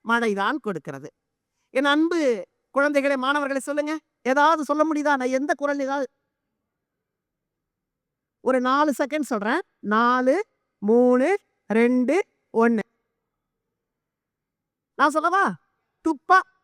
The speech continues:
மன்னிக்கணும். ஆ, வாழ்த்துக்கள். வான் சிறப்பு. அதுல, அதுல,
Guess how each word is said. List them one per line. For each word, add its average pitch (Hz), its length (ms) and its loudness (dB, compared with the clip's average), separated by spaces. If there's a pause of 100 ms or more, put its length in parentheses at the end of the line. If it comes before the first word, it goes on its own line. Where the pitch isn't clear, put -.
(160)
மன்னிக்கணும். 359 400 -12 (1300)
ஆ, 370 320 2
வாழ்த்துக்கள். 339 600 0 (100)
வான் 330 260 0
சிறப்பு. 254 480 -4
அதுல, 269 800 2 (1500)
அதுல, 254 640 2